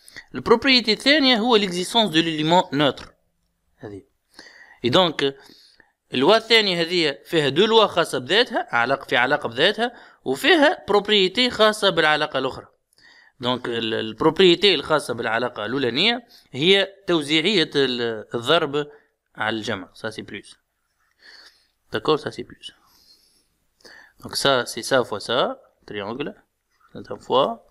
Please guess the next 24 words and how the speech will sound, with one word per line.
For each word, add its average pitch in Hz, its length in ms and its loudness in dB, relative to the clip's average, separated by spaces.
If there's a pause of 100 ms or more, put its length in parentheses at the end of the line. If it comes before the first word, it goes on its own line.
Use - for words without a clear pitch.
(360)
euh, 110 160 -4
سي - 180 -8
سي - 240 -10
ان 107 80 -8
فوا. 143 300 -4 (880)
فوالا. 165 260 -6 (1160)
تري 180 140 2
بيان. 139 320 0
دونك، 165 340 0
euh، 147 640 2
هذه 170 340 2
هي 147 80 4
اللي 117 340 -4
شنو 127 200 -6
حبيت 123 280 -4
نقول 165 300 0
باش 117 160 -8
نكمروها. 117 500 -4 (340)
دونك 117 220 -2
فيها 117 600 -2
علاقتين 123 800 -2 (320)
في - 160 -4
علاقة 113 340 -2
بذاتها 135 500 -2